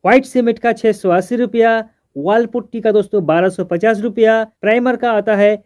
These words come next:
छह सौ रुपया और दोस्तों दो कोट पेंट का आता है तेरह सौ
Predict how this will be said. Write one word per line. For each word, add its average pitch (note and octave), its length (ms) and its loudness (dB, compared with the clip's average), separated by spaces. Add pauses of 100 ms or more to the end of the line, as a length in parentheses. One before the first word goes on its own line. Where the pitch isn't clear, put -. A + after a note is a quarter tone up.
(260)
छह G3 160 0
सौ G3 160 -6
रुपया A3+ 440 0 (340)
और G#3+ 220 0
दोस्तों G#3 360 -2
दो G#3 280 0
कोट A#3 260 -4
पेंट F#3 300 -6
का F3+ 120 -2
आता F3 200 -4
है F3+ 200 0 (380)
तेरह G3+ 280 4
सौ A#3 240 -2